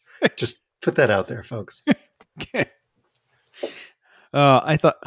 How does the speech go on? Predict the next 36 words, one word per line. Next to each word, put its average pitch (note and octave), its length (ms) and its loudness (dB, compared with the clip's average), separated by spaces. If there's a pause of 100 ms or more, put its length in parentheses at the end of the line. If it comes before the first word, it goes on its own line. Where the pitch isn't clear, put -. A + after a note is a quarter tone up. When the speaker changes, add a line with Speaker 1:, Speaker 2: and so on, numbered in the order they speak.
(540)
Speaker 1:
I A#2+ 60 -8
thought, C3 240 -2
I A#2+ 60 -10
thought D3+ 120 0
we C3+ 60 4
had C3 80 4
a A#2 60 0
completely C3+ 340 2
different C3 260 0
cold C#3 200 2
open. C#3+ 260 4
Then A2 140 -2
I A2 40 2
realized, A#2 560 4
<laughs> - 0 -
nope, C4+ 240 6
this D3 100 -2
is - 40 -2
something E3+ 260 2
else. A#2+ 300 2
Okay. C3 320 2 (1040)
Speaker 2:
<laughs> - 800 -14
Are F3+ 60 6
you C3+ 140 4
ready? C3 340 2 (520)
Speaker 1:
Yeah. E2 180 -4 (560)
<laughs> - 880 -20
Hold F3+ 160 2
on, B2+ 140 4
hold D3+ 180 0
on, A#2+ 100 4
hold C#3 200 -6
on, F2 160 -4
hold C3 120 -10
on. F2 140 -8
Wait. G2+ 220 -6